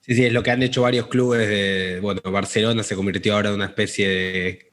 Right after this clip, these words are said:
creadora de contenido que hace sus series y demás para llegar a todo el mundo. Pero volviendo a esto, eh, lo que se me ocurre es que cuando vos tenés el escenario que vos me planteás, que es tu archirrival de todos los días, que me encantó la definición de todos los días,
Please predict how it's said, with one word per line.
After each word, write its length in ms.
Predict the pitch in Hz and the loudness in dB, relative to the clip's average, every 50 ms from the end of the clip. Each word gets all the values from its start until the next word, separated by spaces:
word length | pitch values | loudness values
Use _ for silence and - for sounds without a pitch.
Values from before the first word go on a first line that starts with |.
| - | -4
creadora 480 | - 110 104 104 101 104 110 110 107 101 | -2 0 0 2 2 2 2 2 2 0
de 140 | 98 98 92 | -2 -2 -2
contenido 600 | - 98 95 92 107 101 117 117 113 110 101 90 | -4 -4 -4 -2 0 0 2 2 2 0 -2 -2
que 80 | - | -4
hace 380 | 98 - - - 98 95 90 - | -6 -6 -4 -2 -2 -2 -2 -6
sus 240 | - - 104 - - | -8 -10 -8 -4 -2
series 560 | 113 110 110 110 107 104 98 98 92 - - | 0 0 2 0 0 0 0 -2 -2 -4 -4
y 60 | 92 | -4
demás 340 | 92 95 95 90 101 107 - | -4 -2 -4 -4 -6 -6 -6
para 180 | - 101 90 87 | -4 -4 -4 -2
llegar 240 | - - 95 95 95 | -2 0 0 0 0
a 80 | 95 | -2
todo 120 | - 101 98 | -4 -4 -4
el 80 | 95 | -2
mundo. 520 | 110 113 110 107 104 104 104 113 127 131 - - | 0 0 0 0 -2 -2 -2 -2 -4 -4 -2 0
Pero 160 | 135 127 123 | 2 2 4
volviendo 560 | 123 120 123 139 160 185 185 170 151 143 147 | 4 2 2 2 2 2 2 2 0 0 0
a 60 | 151 | 0
esto, 500 | 147 - - - - 131 139 147 127 - - | -2 -4 -6 -8 -4 -2 -2 -2 -4 -4 -6
eh, 460 | 127 123 117 113 110 110 101 90 - - - - - | -4 -2 -2 0 0 -2 -4 -6 -10 -18 -20 -10 -2
lo 200 | 127 127 135 113 | 0 0 2 2
que 80 | 120 | 0
se 140 | - - 120 | 0 0 0
me 60 | 123 | 0
ocurre 320 | 120 117 190 190 175 170 175 | 0 2 2 2 4 4 2
es 60 | 170 | 2
que 120 | - 156 | 0 -2
cuando 320 | - 143 135 127 127 135 156 | 0 0 0 2 2 2 2
vos 160 | 185 185 185 | 2 2 2
tenés 320 | 180 170 175 175 170 - | 2 2 2 2 0 0
el 80 | 160 143 | 0 0
escenario 360 | 135 - 139 147 165 165 156 | 0 0 0 0 2 2 0
que 60 | 131 | 0
vos 140 | 143 143 147 143 | 0 0 0 0
me 60 | 120 | 0
planteás, 420 | 127 127 127 120 - 127 117 117 | 0 -2 -2 0 0 -2 -2 -2
que 220 | - - 120 123 131 | -2 -2 0 0 0
es 200 | 127 131 - - | 0 -2 -4 -4
tu 120 | - 123 | -2 -2
archirrival 640 | 117 - - - 127 117 - 110 120 131 139 147 143 | -2 -2 -2 -2 -2 0 0 2 2 2 2 2 2
de 100 | 135 131 | 0 0
todos 180 | 120 139 135 | 2 0 0
los 140 | 123 127 120 | 2 2 2
días, 220 | 127 139 143 139 127 | 2 2 2 0 0
que 100 | - 110 | -4 -4
me 120 | 110 107 | -4 -4
encantó 340 | 104 98 104 104 95 123 117 | -4 -2 -4 -4 -2 0 2
la 80 | 117 | 2
definición 480 | 110 104 - 107 101 95 92 - 113 107 | 2 0 -2 -2 -4 -2 -2 -2 -2 0
de 100 | 107 98 | 0 0
todos 160 | - 110 107 | 0 0 0
los 140 | 98 101 98 | 0 0 2
días, 420 | 107 120 120 123 123 123 - - | 2 2 2 2 -2 -6 -10 -16